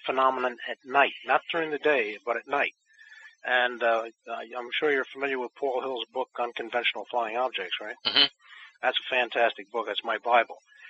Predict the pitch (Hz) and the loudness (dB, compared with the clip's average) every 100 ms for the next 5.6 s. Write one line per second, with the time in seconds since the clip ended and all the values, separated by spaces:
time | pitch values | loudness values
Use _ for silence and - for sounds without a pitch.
0 | - - 120 117 202 180 156 131 175 202 | -10 -2 -2 -2 -4 2 2 4 2 0
1 | - 113 113 143 135 135 127 - 117 123 | -4 -6 -2 -2 0 2 2 0 -4 2
2 | 147 160 123 117 - 156 143 - 120 113 | 4 4 4 2 2 2 -4 -4 -8 -8
3 | 110 135 131 117 131 127 117 127 147 185 | -8 -4 -4 2 2 2 -4 0 4 4
4 | 127 - - 120 110 120 151 - _ 131 | 2 -10 -10 -8 -6 2 2 2 _ -8
5 | 135 120 - 156 143 95 | -8 -8 0 2 2 0